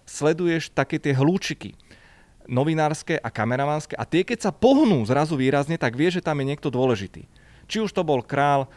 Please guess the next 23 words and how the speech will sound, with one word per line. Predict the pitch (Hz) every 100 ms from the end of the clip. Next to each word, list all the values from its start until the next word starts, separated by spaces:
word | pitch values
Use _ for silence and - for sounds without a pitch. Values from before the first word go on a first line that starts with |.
| - -
Juan | 139 135
Carlos, | - 127 120 110 - 113
v |
Monze | 120 135 131 123
to | 123
bol | 123 120 113 - - - -
Ronaldo | 127 143 135 127
Brazovský, | 120 123 131 123 - 131 127
e, | - - - - - 143 123 117 117
Drogba | 120 151 156 139
teraz | 113 131 120
naposledy, | 131 147 139 135 123
kde | 117 113
som | 123
bol | 120 113
v | 120
Abu | 127 120
Dhabi. | 117 131 147 - _ _ _ _ - _ _ -
A | 117 113 110 110 104
pre | 123
mňa | 135 123
veľmi, | 131 135 131
e, | 120